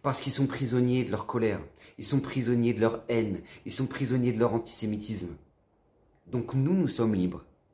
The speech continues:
Et eux sont prisonniers. » Et pourquoi je vous ramène cette histoire-là ? Parce qu'elle est tellement importante.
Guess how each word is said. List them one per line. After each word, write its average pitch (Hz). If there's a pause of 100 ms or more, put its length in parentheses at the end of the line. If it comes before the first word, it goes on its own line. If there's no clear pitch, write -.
(560)
Et -
eux 107 (280)
sont 107
prisonniers. » 90 (760)
Et 117
pourquoi 131
je 143
vous 151
ramène 147
cette 135
histoire-là ? 113 (400)
Parce -
qu'elle 156
est 156
tellement 175
importante. 139